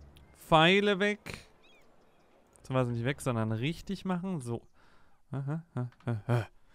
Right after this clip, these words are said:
Aber da fahren schon relativ viele... Oh, okay. Vorführeffekt. Gerade erzählt, schon weg. Aber will hier nicht mal einer abfahren? Leute! Theoretisch, wenn da einer abfahren möchte, müsste der schon hier hinten.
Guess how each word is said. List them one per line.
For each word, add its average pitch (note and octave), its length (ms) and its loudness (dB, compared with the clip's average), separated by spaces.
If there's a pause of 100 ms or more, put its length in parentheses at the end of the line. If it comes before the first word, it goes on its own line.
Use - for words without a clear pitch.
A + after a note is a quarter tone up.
(340)
Aber D3 100 4
da D3 80 8
fahren E3 300 8
schon A#3+ 100 4
relativ G#3+ 320 4
viele... G3+ 180 2
Oh, B2+ 160 0
okay. A2 300 -4 (380)
Vorführeffekt. B2+ 680 -4
Gerade C#3 260 8
erzählt, C3+ 420 -2
schon A#2+ 180 -4
weg. A2 180 -8 (960)
Aber C#3 260 10
will E3+ 100 6
hier G#3 120 6
nicht F#3 120 4
mal F3 100 8
einer E3 200 8
abfahren? G3 440 8
Leute! G#3 560 10 (1040)
Theoretisch, F#3 640 6
wenn E3+ 140 4
da F#3 80 8
einer F#3 180 8
abfahren F#3+ 360 6
möchte, F#3+ 360 4
müsste G3 360 2
der F#3 120 4
schon F#3 240 4
hier G3+ 220 4
hinten. E3 500 0